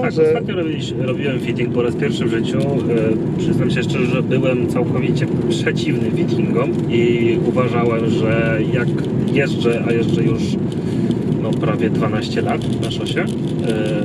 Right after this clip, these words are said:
Speaker 1: bo tyle finalnie się zebrało, to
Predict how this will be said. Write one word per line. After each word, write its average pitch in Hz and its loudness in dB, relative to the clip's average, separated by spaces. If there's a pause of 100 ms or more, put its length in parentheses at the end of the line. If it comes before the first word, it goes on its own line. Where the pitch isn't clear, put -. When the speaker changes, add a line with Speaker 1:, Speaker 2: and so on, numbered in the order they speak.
(120)
Speaker 1:
bo 110 0
tyle 110 2
finalnie - 2
się 113 0
zebrało, 110 0 (800)
to 135 2